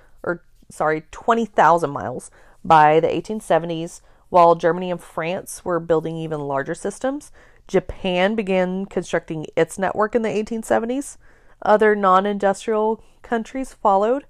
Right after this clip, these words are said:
especially those rich in raw materials and agricultural commodities where efficient transportation systems could bring them to manufacturers and markets.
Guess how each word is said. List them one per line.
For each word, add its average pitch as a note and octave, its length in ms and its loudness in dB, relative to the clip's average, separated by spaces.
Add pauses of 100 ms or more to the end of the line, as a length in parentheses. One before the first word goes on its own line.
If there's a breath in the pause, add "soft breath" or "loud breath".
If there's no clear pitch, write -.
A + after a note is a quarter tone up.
(680 soft breath)
especially G#3 480 0
those F3+ 260 0
rich F3+ 260 -4
in G3 100 -8
raw F#3 160 0
materials F#3+ 440 -4
and F3+ 120 -6
agricultural E3+ 540 -4
commodities F3 680 -6
where D#3+ 460 -2
efficient E3+ 380 -8
transportation E3+ 680 -10
systems G#3+ 400 -10
could E3+ 180 -10
bring D#3 300 -6
them E3+ 160 -6
to - 100 -14
manufacturers D3 680 -4
and C#3 100 -8
markets. - 560 -6